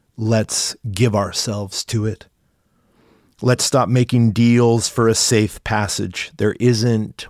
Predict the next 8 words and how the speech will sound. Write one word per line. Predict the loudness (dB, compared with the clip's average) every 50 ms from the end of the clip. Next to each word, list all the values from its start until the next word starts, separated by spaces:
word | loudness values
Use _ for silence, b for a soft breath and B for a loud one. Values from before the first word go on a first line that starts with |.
| _ -4
one | 0 0 0 0 0 -2 -4 -4 -6 -8 -10 -12 _ -6
anyway, | -4 -2 -2 -2 -2 -2 -4 -6 -10 -10 -12 -12 -14 -14 -18 _ _ b b b b b b b b b b
and | -4 -2 -2
the | -2
cost | -2 -4 -4 0 0 2 2 0 -2 -4 -8 -10 -12 -14 -18 -20 _ _ _ _ -8
is | -6 -6 -6 -6
too | -8 -8 -4 -2 -2 -2
high. | -2 -4 -6 -6 -4 -4 -6 -8 -10 -14 -18